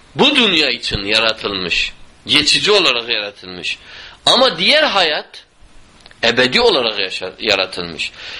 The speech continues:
Şimdi bu dünyada en sert şey nedir? Taş, kaya. Değil mi? Bir kayanın da ömrü var ya.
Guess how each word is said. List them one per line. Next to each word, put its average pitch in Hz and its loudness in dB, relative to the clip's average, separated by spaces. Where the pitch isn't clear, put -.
Şimdi 254 2
bu 277 2
dünyada 254 2
en 302 0
sert 254 0
şey 240 0
nedir? 247 -2
Taş, - 2
kaya. 139 4
Değil 196 6
mi? 294 2
Bir 214 4
kayanın 202 0
da 226 -2
ömrü 131 -2
var 101 2
ya. 120 -2